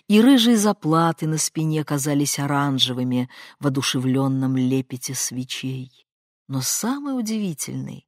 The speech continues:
была ее продувная физиономия, ну точно маска Арлекина, разделенная по вертикали на черную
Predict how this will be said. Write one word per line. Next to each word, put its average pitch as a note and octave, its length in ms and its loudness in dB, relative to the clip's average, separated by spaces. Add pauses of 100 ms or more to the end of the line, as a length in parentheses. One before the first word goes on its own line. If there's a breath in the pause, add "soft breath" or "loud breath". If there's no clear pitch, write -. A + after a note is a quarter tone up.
(300 soft breath)
была F#3+ 280 4
ее G#3+ 240 6
продувная G3 880 2
физиономия, G#3 880 -2
ну E3+ 260 0
точно - 760 -2
маска A3+ 600 2
Арлекина, C4 840 2 (360 loud breath)
разделенная G#3 840 6
по F#3+ 100 -4
вертикали G3 760 0
на F#3+ 220 2
черную B3 800 2